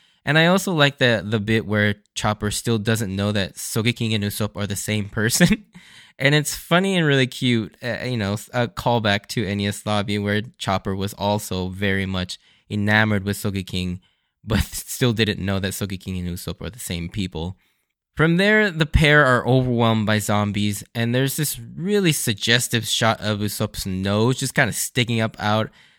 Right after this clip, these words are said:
and, and a zombie grabbing it in a very suggestive way and starts tugging on it.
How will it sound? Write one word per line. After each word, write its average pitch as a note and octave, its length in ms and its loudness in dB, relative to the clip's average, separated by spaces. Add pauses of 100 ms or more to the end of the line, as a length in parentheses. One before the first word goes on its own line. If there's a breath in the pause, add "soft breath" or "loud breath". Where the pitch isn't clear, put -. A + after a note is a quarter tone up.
(260 soft breath)
and, A#2 460 2
and A#2 160 2
a A2+ 60 2
zombie A2+ 440 2
grabbing G#2+ 460 4
it B2+ 180 2
in C3 140 0
a - 20 2
very B2 240 0
suggestive A#2 760 0
way A2 360 2
and A#2 100 0
starts - 380 -6
tugging D#3 440 2
on F#3 160 4
it. G#3 240 -2